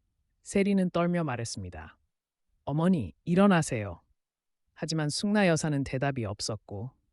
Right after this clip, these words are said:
머리에서 피가 흘러나왔습니다. 세리는 극도로 겁에 질렸습니다.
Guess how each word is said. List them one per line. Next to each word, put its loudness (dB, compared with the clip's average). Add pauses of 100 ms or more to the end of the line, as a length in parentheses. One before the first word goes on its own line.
(420)
머리에서 2
피가 2
흘러나왔습니다. -2 (500)
세리는 2
극도로 -2
겁에 0
질렸습니다. -6